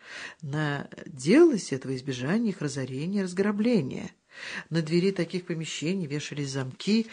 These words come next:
и около них ставился караул. Такие отряды разъехались во все концы города, как только стали стихать в нем последние бои. Полецкий уже опечатал мечеть над усыпальницей казанских ханов,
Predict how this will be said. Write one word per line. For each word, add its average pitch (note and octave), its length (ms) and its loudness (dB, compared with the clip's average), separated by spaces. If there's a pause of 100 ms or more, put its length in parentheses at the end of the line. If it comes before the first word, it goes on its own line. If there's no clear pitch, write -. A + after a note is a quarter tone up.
(220)
и D3+ 100 2
около C#3 240 0
них E3+ 240 0
ставился C3 520 -8
караул. C#3 520 -4 (340)
Такие E3 260 0
отряды D3 340 -2
разъехались C3+ 640 -6
во C3 80 -4
все C3+ 180 -6
концы C3 360 -6
города, F#3+ 440 2 (260)
как - 200 -6
только C4 280 -2
стали F#3+ 320 -4
стихать F3 560 -6
в D3 60 -14
нем E3+ 180 -6 (280)
последние C#3 680 -8 (300)
бои. C3 400 -2 (760)
Полецкий A#3+ 460 8
уже E3+ 180 8
опечатал D3 520 0
мечеть D3 720 4 (120)
над F#3 160 2
усыпальницей F#3 640 4
казанских E3+ 560 2
ханов, D#3+ 460 2